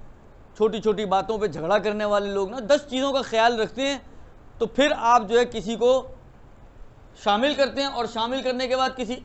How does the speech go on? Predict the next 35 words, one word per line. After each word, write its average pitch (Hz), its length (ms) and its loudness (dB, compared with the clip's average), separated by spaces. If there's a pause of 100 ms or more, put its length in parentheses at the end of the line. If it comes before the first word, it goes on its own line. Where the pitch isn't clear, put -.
एक 285 260 2
को 285 100 2
लीडर 247 380 0
बनाने 247 340 2
के 254 120 -2
लिए 269 120 2
और 226 280 4
ज़्यादा 240 340 2 (1400)
ख्याल 240 340 8
रखा 240 220 4
जाता 240 240 4
है 214 120 -4 (800)
कि 233 80 -2
भाई 262 180 4 (580)
ये 220 180 0 (280)
दस 254 220 2
आदमियों 233 320 2
का 220 100 -2
ट्रस्ट 202 300 -4
है 190 80 -2
फ़र्ज़ 165 220 -4
करें, 139 220 -10 (560)
तो 233 120 0
इन 226 200 -4
दस 262 220 2
में 240 180 -2
से 254 180 0
कौन 269 380 0
एक 233 200 6
होगा 220 260 2
जो 233 140 0 (1000)
मतलब 190 240 -2
जीएम 202 300 0
होगा? 151 280 -4 (1080)
तो - 60 -16